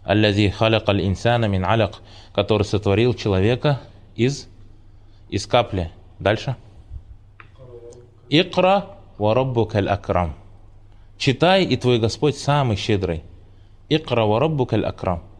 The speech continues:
Указание на что? Что ты читай, приобретай знания, Аллах Субханаху ва Тааля самый щедрый, Он тебя наделит. Потому что некоторых удерживает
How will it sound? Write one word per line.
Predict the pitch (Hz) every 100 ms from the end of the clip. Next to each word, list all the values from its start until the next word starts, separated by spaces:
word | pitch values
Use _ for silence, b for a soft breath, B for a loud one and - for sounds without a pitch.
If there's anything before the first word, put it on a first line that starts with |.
| b b b
Указание | 104 123 117 123 113
на | 104
что? | - 117 113 - - - - b b b b
Что | - 123
ты | - 180
читай, | - - 127 104 87 - - b b b -
приобретай | 117 120 123 120 139
знания, | 113 107 143 170 110 82 - -
Аллах | - 113 131
Субханаху | 107 - 113 101 98
ва | 92
Тааля | 107 107 90
самый | - 131 123 98
щедрый, | 123 113 104
Он | 110
тебя | - 95
наделит. | 92 87 90 92 - B B B B -
Потому | 104 127 151
что | - 117
некоторых | 120 160 160 - 98 85 - b b b b b - 127
удерживает | 117 123 151 120 110 90 78